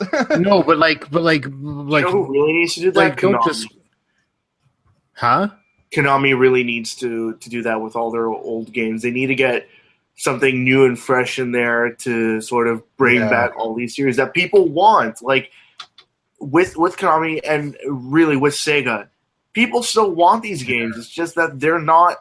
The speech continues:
Speaker 3: doing anything with it, really, and that, that sucks. So it's like,
Speaker 2: Yeah.
Speaker 3: give s-, give somebody,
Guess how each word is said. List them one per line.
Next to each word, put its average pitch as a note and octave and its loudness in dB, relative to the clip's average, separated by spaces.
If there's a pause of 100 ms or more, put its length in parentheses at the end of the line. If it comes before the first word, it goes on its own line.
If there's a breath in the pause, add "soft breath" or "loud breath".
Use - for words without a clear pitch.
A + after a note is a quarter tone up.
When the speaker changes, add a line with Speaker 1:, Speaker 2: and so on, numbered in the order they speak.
(520)
Speaker 3:
doing C#3 0 (580)
anything D#3 -2
with F#3+ -2
it, F3+ -2
really, A#2 -10
and A#2+ -10
that, A#2+ -6 (280)
that B2 -8
sucks. - -6 (220)
So D3+ 0
it's C3 0
like, D3 4
Speaker 2:
Yeah. A2+ 0
Speaker 3:
give E3 4
s-, - -12 (200)
give F3 0
somebody, D#3+ -2